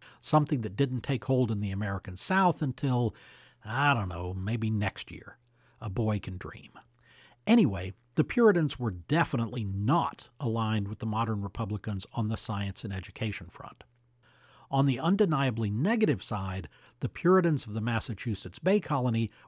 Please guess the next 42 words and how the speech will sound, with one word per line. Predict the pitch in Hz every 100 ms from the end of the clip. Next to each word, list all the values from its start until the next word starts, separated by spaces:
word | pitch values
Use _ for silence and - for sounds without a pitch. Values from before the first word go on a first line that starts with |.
| -
were | 123
the | 113
first | - 143 151 -
to | 160
import | 143 - 131 -
slavery | - 117 117 107 113 117
into | 107 110
New | 107 135
England. | 170 90 - - _ - - _
Actually, | 170 - 175 147 - _ _
they | - 147
didn't | 165 170
even | 151 123
wait | 123 123
to | - 113
import | 92 - 95
it. | - - - _ _ -
Some | - 180
of | 214
the | 185 151
earliest | 147 147 139 -
Puritans | - 135 131 120 110
either | 120 110 104
enslaved | 95 - 135 139 113
native | 117 127 107
Indians | 135 135 117 98 113
locally | 143 180 180 175 170 160 - - -
or | 131
shipped | - - 165
them | 170 143
off | 131 123
to | 127
the | 117
West | 110 113 - 113
Indies | 110 104 101
for | - 107
money. | 101 117 110 85 - _ _ - - -
They | 135
also | 127 170 202 190
brought | 135 123 120 120
in | 117
Africans, | 117 123 - 101 87 -